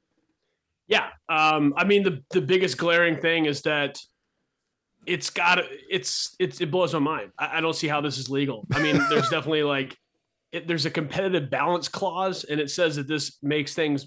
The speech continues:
Speaker 1: more competitively balanced with teams like the Dodgers,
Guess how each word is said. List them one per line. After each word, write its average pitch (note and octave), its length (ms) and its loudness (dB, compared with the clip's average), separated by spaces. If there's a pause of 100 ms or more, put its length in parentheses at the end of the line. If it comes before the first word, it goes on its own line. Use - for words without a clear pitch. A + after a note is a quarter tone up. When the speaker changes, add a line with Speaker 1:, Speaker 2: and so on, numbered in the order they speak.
Speaker 1:
more C#3+ 580 0 (760)
competitively D3 880 -2
balanced D#3 680 -2
with C#3+ 160 -2
teams D3+ 380 0
like C#3 160 -2
the C3+ 80 -4
Dodgers, C#3+ 720 -4